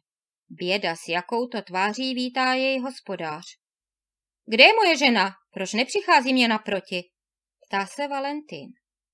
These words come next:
"Pane, neuvalujte hněv na mne, já za to nemohu, ona se držet nedala,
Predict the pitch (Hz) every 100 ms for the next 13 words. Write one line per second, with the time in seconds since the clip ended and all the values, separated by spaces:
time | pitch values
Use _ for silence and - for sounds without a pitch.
0 | _ _ _ _ _ - 214 247 226 208
1 | 208 202 _ _ _ _ 185 240 - 330
2 | 339 339 330 339 294 262 277 254 240 233
3 | 226 202 196 180 _ _ 226 240 262 339
4 | 349 330 269 262 302 330 302 302 262 277
5 | 269 269 214 262 285 415 415 370 302 269
6 | 233 208